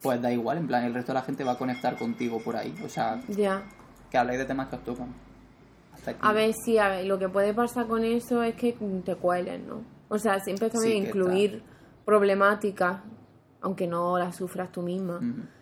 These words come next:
Speaker 2: pero no basar tu historia en algo de otra
Speaker 1: Sí, que algo
Speaker 2: persona.
Speaker 1: que no has vivido. O si lo quieres hacer, o sea, si de verdad te interesa, te tienes que mojar mucho.
Speaker 2: Sí.
Speaker 1: En plan, meterte bien en el fango y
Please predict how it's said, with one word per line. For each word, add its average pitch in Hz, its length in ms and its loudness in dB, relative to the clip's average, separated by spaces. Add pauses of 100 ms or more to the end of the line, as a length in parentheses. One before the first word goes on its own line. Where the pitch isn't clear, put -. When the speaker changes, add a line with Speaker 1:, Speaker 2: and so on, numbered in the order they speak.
(300)
Speaker 2:
pero 175 500 4
no 180 320 2
basar 180 420 0
tu 190 80 -4
historia 175 380 -2
en 170 80 -4
algo 170 440 -2 (640)
de 190 200 0
otra 175 160 2
Speaker 1:
Sí, 175 120 0
que 123 80 -4
algo 120 180 0
Speaker 2:
persona. 123 40 0
Speaker 1:
que 120 40 0
no 120 60 2
has 117 100 -2
vivido. 117 360 -6
O 139 60 -4
si 143 140 0
lo 123 140 2
quieres 139 260 -2
hacer, 156 240 0
o - 60 -4
sea, 135 100 0
si 147 100 -2
de 127 80 2
verdad 123 220 2
te 156 80 -2
interesa, 156 640 -4 (640)
te 131 100 0
tienes 127 260 -2
que 127 60 -4
mojar 117 300 -4
mucho. 113 340 -10 (260)
Speaker 2:
Sí. 180 260 -12 (140)
Speaker 1:
En 127 140 -4
plan, 117 400 -4
meterte 123 480 -4
bien 127 280 -2
en 123 100 -2
el 123 100 -2
fango 127 400 -4
y 120 240 -4